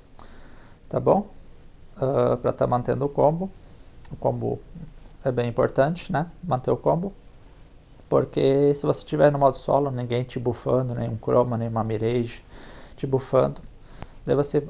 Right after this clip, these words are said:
vai causar menos dano se você não tiver combo acumulado, tá bom? Então é isso aí, espero que tenha ficado claro. Qualquer dúvida, deixe nos comentários. Se não for inscrito no canal, inscreva-se, né? Porque estou sempre trazendo vídeos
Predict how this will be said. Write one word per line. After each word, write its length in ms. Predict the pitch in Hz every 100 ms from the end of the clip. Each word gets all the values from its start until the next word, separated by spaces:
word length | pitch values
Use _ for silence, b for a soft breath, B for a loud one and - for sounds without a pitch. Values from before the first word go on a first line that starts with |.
| -
vai 200 | 139 135
causar 260 | 143 139 147
menos 340 | 139 151 135
dano 360 | 127 131 135 151
se 160 | -
você 180 | 151 -
não 80 | 143
tiver 240 | 143 139
combo 460 | 139 135 131 147 - -
acumulado, 800 | 139 139 - 151 156 120 113 - -
tá 100 | 160
bom? 240 | 147 208 - - B B B B
Então 140 | - 220
é 40 |
isso 140 | 196 185
aí, 220 | 226 - - - - - - - - -
espero 300 | - 135 131
que 80 | -
tenha 160 | 135
ficado 320 | - - 120
claro. 440 | 120 - 117 - 156 - -
Qualquer 400 | 147 143 127 120
dúvida, 540 | 131 127 113 113 117 -
deixe 300 | - 120 123
nos 120 | 123 -
comentários. 760 | 127 131 - 135 156 151 - B B B B -
Se 180 | - 143
não 120 | 139
for 180 | - 131
inscrito 420 | - 131 - 135 147
no 140 | 147 135
canal, 420 | 135 120 123 -
inscreva-se, 640 | 156 156 135 135 143 151 143
né? 200 | 131 156
Porque 160 | - -
estou 180 | - 143
sempre 240 | - 135
trazendo 440 | - 135 135 135 120
vídeos 440 | 123 131 143